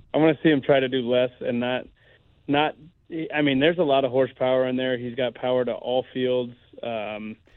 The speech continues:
he's an incredible hitter, great bat to ball. I think he has good timing. I think he has good rhythm. I think he has good recognition. Uh, I just don't wanna see him try to hit five hundred foot homers. He doesn't need to. Uh,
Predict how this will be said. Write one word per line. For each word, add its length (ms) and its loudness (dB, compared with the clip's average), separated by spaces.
he's 180 -4
an 40 -2
incredible 460 2
hitter, 500 2
great 440 0
bat 220 2
to 60 -8
ball. 440 2
I 100 -6
think 220 -4
he 100 -2
has 220 2
good 260 -4
timing. 440 -2
I 80 -8
think 200 -4
he 80 -4
has 220 0
good 160 -4
rhythm. 420 -2
I 80 -6
think 240 -6
he 80 -4
has 160 0
good 180 -4
recognition. 880 -4
Uh, 300 0
I 120 2
just 120 -6
don't 140 4
wanna 180 2
see 80 4
him 120 4
try 180 4
to 80 -2
hit 140 2
five 180 4
hundred 220 0
foot 120 2
homers. 360 -4
He 100 2
doesn't 260 4
need 260 -2
to. 420 -8
Uh, 340 2